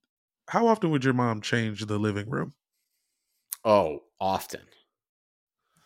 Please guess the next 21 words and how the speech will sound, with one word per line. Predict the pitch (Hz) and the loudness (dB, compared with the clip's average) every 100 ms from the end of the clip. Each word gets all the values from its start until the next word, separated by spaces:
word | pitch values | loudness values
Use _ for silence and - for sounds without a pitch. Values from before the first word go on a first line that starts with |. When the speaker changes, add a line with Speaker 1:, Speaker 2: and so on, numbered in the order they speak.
| _ _ _ _ - | _ _ _ _ -8
Speaker 2:
Often. | 95 104 - - - | -6 -6 -10 -18 -10
In | 127 117 | -6 2
fact, | 175 - | 2 4
the | 113 | 0
living | 101 165 190 120 | 4 2 2 -2
room | 95 90 | -2 0
would | 98 85 | -2 -2
change. | - 170 - _ - - - _ - | -4 -4 -6 _ -16 -16 -20 _ 0
Which | 131 - | 0 2
room | 107 202 127 90 87 | 4 4 4 0 0
was | 117 131 113 | 6 6 4
the | 104 | 2
living | 175 196 98 | 4 2 -2
room | 69 53 | -6 -12
would | - | -14
change | - - _ | -12 -14 _
when | - | -12
I | - | -10
was | 82 | -12
a | 67 | -14
kid. | - | -16